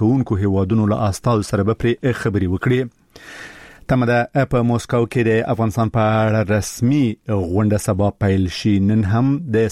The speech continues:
سلام مشورو غونډې پیل شوي. په عین حال کې تهران او نوې ډیلي هم ویلي چې په نږدې راتلونکي کې به د افغانستان د روان وضعیت په اړه د ګاونډیو او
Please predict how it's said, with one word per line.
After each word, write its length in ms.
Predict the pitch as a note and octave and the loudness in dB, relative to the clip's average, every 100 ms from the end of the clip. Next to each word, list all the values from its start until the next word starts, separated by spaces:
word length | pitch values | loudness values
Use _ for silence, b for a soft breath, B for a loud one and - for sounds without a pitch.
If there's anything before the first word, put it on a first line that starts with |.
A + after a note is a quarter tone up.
| - | -2
سلام 280 | G2 G2 G2 | 0 0 -2
مشورو 360 | - G2 C3 A2+ - | -2 0 2 0 -2
غونډې 880 | A2 G2 F2+ G2+ G2 G2+ G#2 B2+ G#2+ A2 | -2 0 0 0 2 0 0 -2 -2 0
پیل 180 | G2 F#2 - | 0 -2 -2
شوي. 260 | G#2+ B2+ C#3 _ _ _ - B B B B - | 0 0 -2 _ _ _ -20 B B B B -2
په 180 | A#2+ A#2 - | 2 2 0
عین 140 | C3+ C3+ | 0 0
حال 160 | A2+ G#2+ | 0 -2
کې 140 | - G#2+ | -2 -2
تهران 420 | A2 G#2 A2 A2 A2 C3+ | -2 0 2 2 0 0
او 80 | G#2+ A2 - G#2+ | 2 2 0 0
نوې 220 | A2 G#2 G2 | 2 2 0
ډیلي 180 | G2+ G2 | 0 0
هم 180 | G#2 G2 | 2 2
ویلي 280 | G2 A2 B2+ | 2 2 0
چې 160 | B2+ A#2+ | -2 -2
په 80 | A#2+ | 0
نږدې 320 | G#2 A#2 B2+ | 0 0 0
راتلونکي 340 | B2 C3 A#2 | 0 -2 -4
کې 160 | - A#2+ | -4 -4
به 80 | A#2+ | 0
د 60 | A#2 | 0
افغانستان 360 | A2 G2 A2 G2+ | -2 -2 0 2
د 80 | |
روان 240 | F#2+ G2+ F#2+ | 2 0 0
وضعیت 340 | F#2+ E2+ A2+ - | 0 0 -2 0
په 80 | A2+ | 0
اړه 180 | A#2+ A#2 | 0 0
د 180 | A#2+ G2+ | -2 0
ګاونډیو 440 | G2 F#2 F#2 A#2+ | 0 0 2 2
او 40 | C#3+ | 2